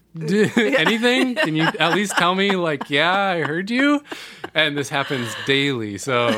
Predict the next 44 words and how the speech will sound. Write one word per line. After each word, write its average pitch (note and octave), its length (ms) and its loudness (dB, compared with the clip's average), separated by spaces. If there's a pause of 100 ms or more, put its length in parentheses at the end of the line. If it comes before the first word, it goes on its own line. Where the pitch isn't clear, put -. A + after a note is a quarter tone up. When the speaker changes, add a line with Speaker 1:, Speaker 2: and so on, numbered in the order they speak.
(140)
Speaker 1:
if A3+ 380 -4
anyone D3+ 300 2
out C3 160 0
there A#2 120 -2
is A2+ 140 -8
feeling A#2 360 -2
insecure A#2 420 -6
right G2+ 180 -6
now, G2+ 220 -6 (140)
<laughs> - 760 -4
I'm B2+ 200 -4
with C3+ 200 -2
you. A2 140 -6 (220)
Speaker 2:
Yeah. F#3 200 -10
Speaker 1:
We're, C#3+ 100 0
we're C3+ 180 -4
terrible D3+ 500 -2
at A2 100 -6
that, G2+ 200 -2
even A2+ 280 -4
though A2 380 -2
Speaker 2:
Mm-hmm. F3 140 -10 (560)
Speaker 1:
I A2 80 -2
Speaker 2:
Mm-hmm. A2 100 -2
Speaker 1:
know A#2 260 0
so A2+ 240 -4
much G2+ 240 -6
information G2 640 -10
about F#2+ 220 -8
Speaker 2:
Mm-hmm. F#2+ 80 -6
Speaker 1:
these G2 180 -8
things. G2 380 -12 (580)
But D3+ 140 2
again, D3+ 320 0
the A#2 80 -4
awareness A#2 520 -2
at G2+ 140 -10
least G2+ 460 -10
allows G#2 300 -4
Speaker 2:
Mm-hmm. G2 80 -8
Speaker 1:
us G2 100 -16
to G2+ 100 -14
get F#2+ 180 -10
better. G2+ 380 -8